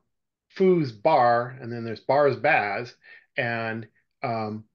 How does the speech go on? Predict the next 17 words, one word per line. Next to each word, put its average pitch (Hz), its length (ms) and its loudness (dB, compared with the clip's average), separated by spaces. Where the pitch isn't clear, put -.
and 113 400 -8
I'm, 120 500 -8
I'm 120 200 -6
going 135 300 -2
through 127 340 -2
a, 107 280 -4
a, 113 320 -10
a, 110 280 -10
a 123 80 -8
series 165 360 2
of 127 140 0
layers 147 460 2
of, 113 180 -6
of, 120 340 -2
um, 107 320 -4
you 123 80 -4
know, 107 100 -8